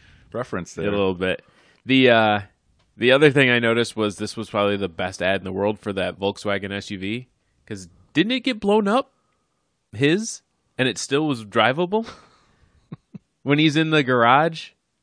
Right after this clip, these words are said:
Speaker 2: and they
Speaker 1: Maybe,
Speaker 2: shoot
Speaker 1: but I did, I did notice the product placement. It
Speaker 2: Yeah.
Speaker 1: definitely had the Volkswagen up front there. <laughs>
Speaker 2: They were, they were driving through, and then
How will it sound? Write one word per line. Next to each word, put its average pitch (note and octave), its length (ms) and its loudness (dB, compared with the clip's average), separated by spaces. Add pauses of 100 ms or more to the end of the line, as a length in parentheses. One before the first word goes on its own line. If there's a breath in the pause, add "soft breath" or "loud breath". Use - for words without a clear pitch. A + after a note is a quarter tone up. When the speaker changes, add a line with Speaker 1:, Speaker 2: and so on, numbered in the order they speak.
(100)
Speaker 2:
and A2 760 0
they G#2+ 120 0
Speaker 1:
Maybe, G#2+ 140 -2 (120)
Speaker 2:
shoot C3 100 -2
Speaker 1:
but - 60 2
I G2+ 40 2
did, A#2+ 280 -2 (120)
I A2+ 60 -2
did A#2+ 200 -2
notice A2 240 -2
the - 80 -14
product G2+ 340 -4
placement. D#2+ 400 -12
It D3 80 -6
Speaker 2:
Yeah. D#3+ 140 4
Speaker 1:
definitely F#2 260 -4
had F#2 240 -4
the E2+ 80 -10
Volkswagen E2 580 -10
up C#2+ 80 -12
front D2 300 -10
there. C2+ 120 -12 (120)
<laughs> - 120 -18
Speaker 2:
They D#3+ 120 2
were, D#3 340 4
they D#3+ 100 -2
were D#3 180 2
driving E3 680 0 (100)
through, C#3+ 440 4
and A#2+ 140 -2
then B2+ 500 -4